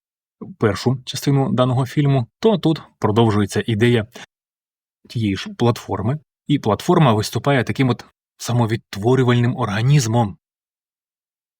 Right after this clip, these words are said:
Що я маю на увазі? Незалежно від того, що певні так звані гравці, суб'єкти цієї платформи у вигляді тих чи інших персонажів зникають,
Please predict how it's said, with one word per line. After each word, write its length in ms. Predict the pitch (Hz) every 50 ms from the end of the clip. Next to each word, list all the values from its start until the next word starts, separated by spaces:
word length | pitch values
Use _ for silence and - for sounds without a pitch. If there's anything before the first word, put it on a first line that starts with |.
| _ _ _ _ _ _ _ _ _ _ _ _ _ _ _ _ _ _ _ _
Що 160 | _ - - 123
я 60 | 113
маю 180 | 113 110 107
на 100 | 107 113
увазі? 260 | 110 110 101 98 - -
Незалежно 400 | 113 127 131 139 147 143 127 131
від 120 | 127 131 127
того, 200 | - 123 107 101
що 300 | - - - 113 110 - _ _
певні 440 | - 131 123 117 120 117 110 101 - _ _ _ _ _ _ _ _ _ _ _ _ _ _ _ _ _ _ _ _ _ _ _ _ _ _ _ _ _
так 140 | - 117 98
звані 240 | 95 107 104 98 98
гравці, 460 | 92 107 117 95 - - 143 117 92
суб'єкти 640 | - - - 123 104 117 123 123 120 - - 98 92 _ _
цієї 220 | - - 104 98 95
платформи 560 | - 110 101 - - - 107 104 101 98 - 101
у 60 | 104
вигляді 260 | 107 101 110 101 101
тих 180 | - 104 98 -
чи 100 | - 104
інших 260 | 101 - - - -
персонажів 520 | - 104 - - 110 104 101 95 95 95
зникають, 520 | 95 110 120 113 - 165 170 147 120 -